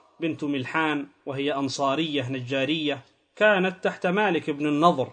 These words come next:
ثم مات على شركه، ثم أسلمت، فخطبها أبو طلحة وهو مشرك، فدعته إلى الإسلام فأسلم رضي الله عنه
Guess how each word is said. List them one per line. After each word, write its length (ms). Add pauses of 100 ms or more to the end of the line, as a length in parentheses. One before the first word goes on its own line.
(140)
ثم 340
مات 560 (580)
على 540
شركه، 720 (360)
ثم 240
أسلمت، 640
فخطبها 760
أبو 160
طلحة 440
وهو 260
مشرك، 560 (400)
فدعته 840
إلى 140
الإسلام 460
فأسلم 760 (480)
رضي 240
الله 340
عنه 380